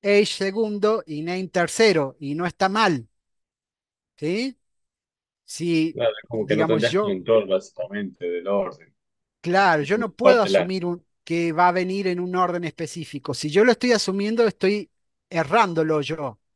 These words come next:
Speaker 1: ¿sí? Como programador. Como
Speaker 2: Ok.
Speaker 1: programador lo estoy errando porque,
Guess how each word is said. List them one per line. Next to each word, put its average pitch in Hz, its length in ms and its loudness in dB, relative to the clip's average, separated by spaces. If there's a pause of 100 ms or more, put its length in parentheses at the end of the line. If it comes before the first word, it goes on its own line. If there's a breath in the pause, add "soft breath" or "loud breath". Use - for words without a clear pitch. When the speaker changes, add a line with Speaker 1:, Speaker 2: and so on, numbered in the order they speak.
(420)
Speaker 1:
¿sí? 175 220 -6
Como 147 260 -4
programador. 151 840 2 (600)
Como 139 200 -8
Speaker 2:
Ok. - 0 -
Speaker 1:
programador 156 480 -2
lo 202 80 0
estoy 175 280 0
errando 190 580 0
porque, 165 560 -6